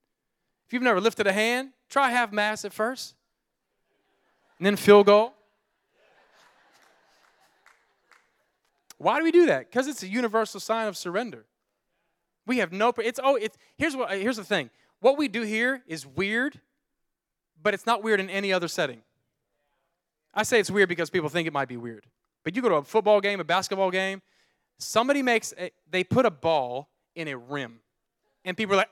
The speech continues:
"Oh my, oh my gosh, high five, stranger." What? Place is going nuts. Boom, boom, boom, boom, jump. That's,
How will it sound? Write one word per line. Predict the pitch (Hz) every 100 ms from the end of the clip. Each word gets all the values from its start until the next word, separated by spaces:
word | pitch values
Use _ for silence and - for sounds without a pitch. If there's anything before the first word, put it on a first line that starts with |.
| -
"Oh | 494 508 494
my, | 466 480 _ _ _ _ _ 403
oh | 466 494 480
my | 480
gosh, | 453 415 - - _ _ _ _
high | 359 427
five, | 427 427 403 381 370 -
stranger." | - 381 370 349 330 202 - _ _ _ _ _ _ _ _ _ _ _ _ _ _ _ _ _ _ _ 508 605 571 539 523 494
What? | 440 277
Place | 294 285
is | 233
going | 277 262 247
nuts. | 254 214
Boom, | 226
boom, | 269 294 220
boom, | 208 311 277 240
boom, | 349 330 294 320 269
jump. | 220 269 - _ _ _ _ _ _ _ _ _ _ _ 466 466 466 480 _ _ _ _ _ _ _
That's, | 131 185 269 - -